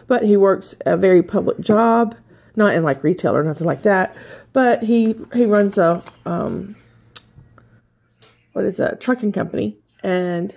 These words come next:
he's got a lot of people that works with him, and sicknesses come in and out of there like crazy. Then I have a sample of Thieves Household Cleaner,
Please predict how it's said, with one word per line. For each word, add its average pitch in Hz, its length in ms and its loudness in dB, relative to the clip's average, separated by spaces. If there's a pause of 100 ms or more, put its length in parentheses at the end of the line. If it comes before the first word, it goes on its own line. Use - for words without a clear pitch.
he's 226 180 -2
got 208 140 0
a 185 40 2
lot 165 140 2
of 165 60 -2
people 185 260 0
that 160 100 0
works 127 220 2
with 214 220 2
him, 247 320 -2
and 170 300 0
sicknesses 190 500 -4
come 185 200 0
in 165 120 0
and 156 120 0
out 151 140 0
of 151 60 -2
there 147 240 2
like - 160 -6
crazy. - 400 -8 (1160)
Then 208 140 4
I 220 120 4
have 170 380 2
a 139 440 -2
sample 165 500 2
of 151 380 0
Thieves 185 480 2
Household 156 480 -2
Cleaner, 302 480 0